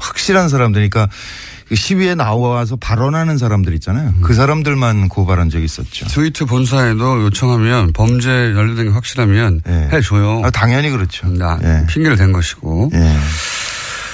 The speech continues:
Speaker 2: 하, 근데 국정원이라는 게 명확하게 밝혀지고 나서는 무슨 생각을 하셨습니까?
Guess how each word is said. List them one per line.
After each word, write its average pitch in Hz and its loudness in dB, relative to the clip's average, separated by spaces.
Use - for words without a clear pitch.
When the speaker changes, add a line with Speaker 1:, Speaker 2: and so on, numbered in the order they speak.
Speaker 2:
하, 147 2
근데 180 -2
국정원이라는 185 -2
게 160 0
명확하게 175 -2
밝혀지고 143 0
나서는 135 -2
무슨 143 -2
생각을 131 2
하셨습니까? 85 -6